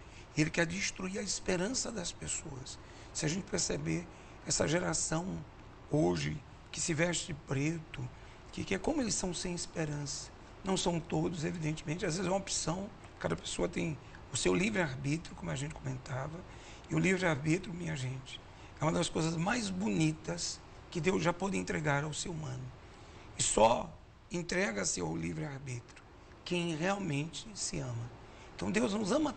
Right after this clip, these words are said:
tanto que ele dá essa escolha para cada um de nós. Você escolhe. Escolher nem sempre é bom. Quantas pessoas apaixonadas querem ajuda, não importa de onde, para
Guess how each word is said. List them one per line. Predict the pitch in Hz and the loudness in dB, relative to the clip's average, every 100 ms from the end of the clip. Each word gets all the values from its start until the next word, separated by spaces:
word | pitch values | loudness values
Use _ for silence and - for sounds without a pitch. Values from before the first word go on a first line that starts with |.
| - | -4
tanto | - 147 131 - - - - - - | 2 2 0 -8 -16 -16 -18 -16 -4
que | 175 | 0
ele | 175 | 2
dá | 160 180 | 4 4
essa | 185 196 | 2 0
escolha | 190 - - 196 | 0 0 2 2
para | 185 196 | 0 -2
cada | 202 202 | -2 -2
um | 220 | -2
de | 226 | -4
nós. | 247 151 | -2 -2
Você | 131 214 | -2 -2
escolhe. | 226 - 208 131 120 - - - - - | -2 2 2 2 -4 -8 -16 -18 -14 -2
Escolher | - - 180 180 | 0 6 6 6
nem | 220 220 | 2 2
sempre | 185 190 196 226 | 0 -2 -4 -4
é | |
bom. | 226 156 139 117 - - - - - | 2 2 2 -2 -12 -18 -18 -18 -10
Quantas | - 196 214 220 - | 0 2 2 0 0
pessoas | 165 - 180 185 170 | 0 0 2 2 0
apaixonadas | 170 175 170 175 156 165 202 202 175 - - - - - - | 0 0 0 0 2 2 0 -4 -4 -6 -8 -16 -18 -14 0
querem | 175 190 202 | 2 4 4
ajuda, | 185 156 175 202 156 143 - - - - | 4 2 2 2 2 0 -2 -14 -16 2
não | 175 | 4
importa | 180 214 208 196 | 6 6 6 4
de | 165 | -2
onde, | 160 135 127 - - - - | -2 -2 -4 -8 -18 -20 -10
para | - 156 | 0 0